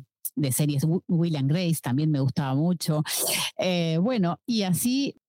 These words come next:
empecé como a crear ese hábito de estar siempre enganchada a una serie y la próxima temporada cuándo viene y etcétera. Y así fue que me introduje a, al mundo seriéfilo. Después ya aquí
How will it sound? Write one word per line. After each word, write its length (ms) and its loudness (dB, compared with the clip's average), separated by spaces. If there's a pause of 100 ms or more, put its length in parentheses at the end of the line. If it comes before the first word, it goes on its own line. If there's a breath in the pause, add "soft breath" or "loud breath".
(140)
empecé 320 0
como 220 2
a 60 -2
crear 300 0
ese 220 2
hábito 540 0
de 160 2
estar 260 0
siempre 340 0
enganchada 640 2
a 40 2
una 180 4
serie 500 2
y 40 2
la 140 2
próxima 400 0
temporada 380 0
cuándo 220 2
viene 500 2
y 100 4
etcétera. 640 0 (120)
Y 200 2
así 240 0
fue 100 2
que 80 2
me 100 2
introduje 540 0
a, 460 0
al 180 -2
mundo 300 2
seriéfilo. 680 0
Después 340 0
ya 120 2
aquí 500 0